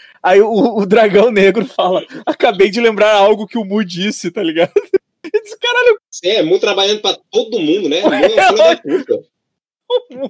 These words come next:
Speaker 1: mó traíra esse Mu, cara, vai tomar
Speaker 2: Mu
Speaker 1: no
Speaker 2: trabalha
Speaker 1: cu
Speaker 2: pro
Speaker 1: dele.
Speaker 2: Ikki, foi ele que fez a armadura negra, esse, esse desgraçado. Ele
Speaker 1: É,
Speaker 2: juntou
Speaker 1: cara.
Speaker 2: um monte de armadura velha lá e remodelou.
Speaker 1: <laughs>
Speaker 2: Aí,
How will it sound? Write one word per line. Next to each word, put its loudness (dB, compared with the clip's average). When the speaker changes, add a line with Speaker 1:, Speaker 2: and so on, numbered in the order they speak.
Speaker 1:
mó -4
traíra -6
esse -16
Mu, -12
cara, -8
vai -14
tomar -10
Speaker 2:
Mu -4
Speaker 1:
no -4
Speaker 2:
trabalha -2
Speaker 1:
cu -6
Speaker 2:
pro 0
Speaker 1:
dele. 2
Speaker 2:
Ikki, -6
foi -2
ele -6
que -6
fez -2
a -2
armadura -4
negra, -2
esse, -8
esse -8
desgraçado. -10
Ele -8
Speaker 1:
É, -2
Speaker 2:
juntou 2
Speaker 1:
cara. 2
Speaker 2:
um -2
monte 0
de 4
armadura 2
velha 2
lá 0
e -2
remodelou. -2
Speaker 1:
<laughs> -4
Speaker 2:
Aí, 0